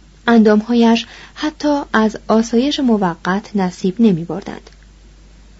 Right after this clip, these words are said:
حتی نمی توانست برای دهان و شکم خود خوراکی خوشایند و پوشاکی گرم بیابد.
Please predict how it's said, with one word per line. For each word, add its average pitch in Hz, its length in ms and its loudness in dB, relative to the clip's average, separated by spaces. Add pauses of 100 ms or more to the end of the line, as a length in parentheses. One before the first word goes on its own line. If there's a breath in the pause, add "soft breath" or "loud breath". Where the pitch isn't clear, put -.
(120)
حتی 349 360 0
نمی 302 280 0
توانست 180 760 -4
برای 240 400 2
دهان 208 580 0
و 196 140 0
شکم 277 480 -6
خود 269 320 -6 (240 soft breath)
خوراکی 220 520 0
خوشایند 202 800 -4 (320 loud breath)
و 190 200 2
پوشاکی 247 640 -4
گرم 202 380 -2
بیابد. - 380 -12